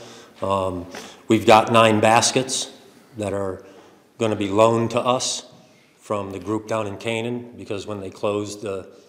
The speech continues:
course down in, uh, Canaan, they've got nine baskets that are ready to go. So that's huge, because now we can spend the next year collecting money to build the tee boxes, then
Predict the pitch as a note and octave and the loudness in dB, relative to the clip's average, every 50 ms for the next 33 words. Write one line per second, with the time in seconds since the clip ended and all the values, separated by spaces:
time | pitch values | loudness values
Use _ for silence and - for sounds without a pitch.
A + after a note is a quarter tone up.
0 | _ _ _ - - C3 A#2 A2 A2 - - A2+ A#2 G#2+ G#2 G#2 G2 F#2+ G2+ F#2+ | _ _ _ -8 -2 0 0 0 0 -4 -6 -6 -4 -4 -4 -6 -8 -10 -12 -14
1 | - - A#2 G#2 F#2+ F2 F2 E2 - - G#2+ G#2+ A2 A2+ A#2 A2+ - - - - | -16 -16 -16 -16 -16 -16 -18 -14 -10 -8 -8 -6 -6 -8 -10 -12 -16 -20 -20 -20
2 | - _ _ _ _ _ - G2 F#2+ F#2+ G#2 G2 F#2+ G#2 G#2+ G#2+ G#2 G#2 G#2 G2+ | -20 _ _ _ _ _ -12 -10 -8 -6 -6 -6 -6 -4 -4 -4 -4 -4 -6 -8
3 | G#2 G#2 A2 G#2+ - - A#2+ A2 - - - G2+ F2+ F#2+ F2+ G#2 G#2+ G#2 G#2 G2 | -6 -6 -8 -8 -8 -8 -10 -10 -8 -8 -8 -6 -6 -4 -4 -4 -4 -4 -4 -8
4 | G2+ - G2 G2+ G#2 G#2 A#2 B2+ - - - - - _ _ _ _ _ - - | -8 -8 -6 -4 -4 -4 -6 -8 -12 -18 -20 -20 -20 _ _ _ _ _ -10 -6
5 | - G2+ F#2+ F#2+ F#2 F2+ E2 - - - _ _ _ _ _ _ _ _ _ _ | -4 -4 -4 -4 -6 -10 -12 -16 -20 -20 _ _ _ _ _ _ _ _ _ _
6 | _ _ - A2 G2+ G2 G2 F#2+ F#2 - - - A2+ A2 G#2+ G2 F2+ - - - | _ _ -20 -14 -8 -8 -8 -6 -6 -8 -8 -6 -4 -4 -4 -4 -6 -10 -14 -18
7 | - - - - _ _ _ _ - G2+ - A#2 G2+ F2+ A2 A2 G#2+ G#2+ G#2 A2 | -20 -20 -20 -20 _ _ _ _ -14 -8 -6 -6 -6 -2 -2 0 0 0 -2 -2
8 | G#2 A#2+ G#2+ - - - A#2+ G#2+ F#2+ F#2+ G2+ A2 A2 - - - A#2+ A#2 B2 C3 | -4 -4 -6 -6 -2 -2 -2 -2 -2 -4 -4 -4 -4 -4 -8 -10 -8 -4 -2 -2
9 | B2+ A2+ A2 G#2 G#2 G2+ - - - - - - - _ _ _ _ _ _ - | 0 0 -2 -4 -6 -8 -12 -18 -20 -20 -20 -20 -20 _ _ _ _ _ _ -4
10 | - A#2 G#2+ - - A2 G#2 G#2 A2 A2+ G#2 G#2 G2+ G2 - - G2+ G2 G#2+ F#2+ | -2 -2 -2 -2 -4 -8 -6 -4 -4 -4 -4 -4 -8 -10 -14 -16 -12 -10 -10 -10
11 | F2+ F2 F2 - - C3+ C3+ G#2+ G#2 G2 F#2 F2+ - - - F2+ F2+ - - - | -10 -14 -14 -8 -6 -6 -4 -4 -4 -6 -6 -10 -12 -14 -14 -16 -16 -18 -20 -20
12 | - _ _ _ _ _ _ _ _ - - - - - G2 F#2+ F#2 F2+ E2+ | -20 _ _ _ _ _ _ _ _ -20 -20 -20 -12 -10 -8 -8 -8 -10 -12